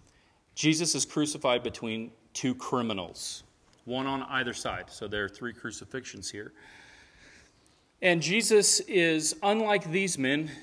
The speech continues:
these men are criminals, and the word used in the other Gospels is that of an insurrectionist. Likely these are the comrades of Barabbas. These men are guilty. Unlike Jesus, these are guilty insurrectionists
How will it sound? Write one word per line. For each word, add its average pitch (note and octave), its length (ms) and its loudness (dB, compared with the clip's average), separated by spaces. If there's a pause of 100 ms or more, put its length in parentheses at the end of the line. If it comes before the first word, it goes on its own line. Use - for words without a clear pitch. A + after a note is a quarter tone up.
(140)
these G3 480 -4
men A#3+ 140 0
are A3 80 2
criminals, D3 580 -2
and D#3 80 -6
the D#3+ 60 -4
word F3 340 -2
used F3 180 -6
in E3+ 40 -4
the - 20 -2
other D#3+ 120 -4
Gospels C#3+ 420 -2
is B2 120 -10
that C#3+ 200 2
of A#2 120 -2
an A#2+ 160 0
insurrectionist. D3+ 1040 0
Likely F#3 400 2
these E3 260 0
are C#3+ 360 0 (880)
the C#3 80 -6
comrades B2+ 640 0
of G#2+ 160 -4
Barabbas. A#2 760 0 (1400)
These C#3+ 160 2
men G3 120 6
are F#3+ 80 6
guilty. D#3+ 380 2
Unlike D#3+ 320 0
Jesus, D#3+ 380 0
these D#3 200 0
are C3+ 120 2
guilty F#3 580 2
insurrectionists D3+ 1120 0